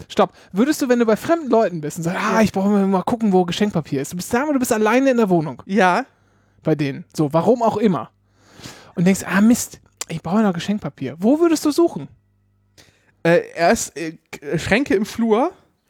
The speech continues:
Speaker 1: Ja.
Speaker 2: Und dann würde ich tatsächlich, äh, nicht in die Küche gehen. <laughs>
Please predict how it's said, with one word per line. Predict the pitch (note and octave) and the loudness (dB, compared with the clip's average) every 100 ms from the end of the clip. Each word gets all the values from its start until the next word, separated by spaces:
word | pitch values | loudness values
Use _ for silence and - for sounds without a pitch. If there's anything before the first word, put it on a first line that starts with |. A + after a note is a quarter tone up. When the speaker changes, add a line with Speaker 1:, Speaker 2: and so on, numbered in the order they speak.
| _ _ _ | _ _ _
Speaker 1:
Ja. | - C#3 B2+ F#3+ - - | -2 -2 0 -4 -4 -4
Speaker 2:
Und | F3+ _ E3 | -4 _ -4
dann | E3+ F#3 C4 C#4+ B3 F#3+ | 0 2 2 -2 -2 0
würde | A3 C4 A#3 | 0 0 -2
ich | A#3+ A#3+ - - - | -2 -2 -4 -12 -6
tatsächlich, | - G3 A3 A3 - A3 A3 G#3+ - - - | -2 0 2 0 0 0 0 -2 -8 -16 -10
äh, | F#3+ F#3+ G3 F#3+ F#3+ - | -4 -2 0 0 0 -2
nicht | G3 | -4
in | - | -4
die | E3+ | -4
Küche | D#3 A#2+ | -4 -2
gehen. | A#2 A#2 | -2 -2
<laughs> | - | -4